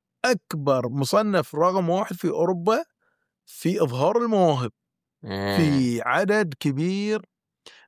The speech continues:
Speaker 1: في شتى المجالات. يعني، آه، معناته أن الط-، الطالب اليوم اللي رجع من المدرسة عشان ولي أمره وأهله يبونه يحل الواجب، يجب أن ينتقل الواجب للمدرسة.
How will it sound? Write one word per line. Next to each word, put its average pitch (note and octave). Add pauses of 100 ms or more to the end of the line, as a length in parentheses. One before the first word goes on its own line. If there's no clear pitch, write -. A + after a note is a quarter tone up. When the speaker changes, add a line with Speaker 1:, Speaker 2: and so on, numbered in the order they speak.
(200)
Speaker 1:
في D#3
شتى -
المجالات. A#2 (2000)
يعني، C3 (500)
آه، B2+
معناته C3+ (420)
أن B2+
الط-، C3
الطالب F3
اليوم C3+
اللي A#2
رجع D3
من F3+
المدرسة D3+ (120)
عشان C3
ولي C#3
أمره D#3+
وأهله D3
يبونه C#3
يحل G3+
الواجب، D3+ (880)
يجب D#3
أن F3
ينتقل D#3+
الواجب D3+
للمدرسة. B2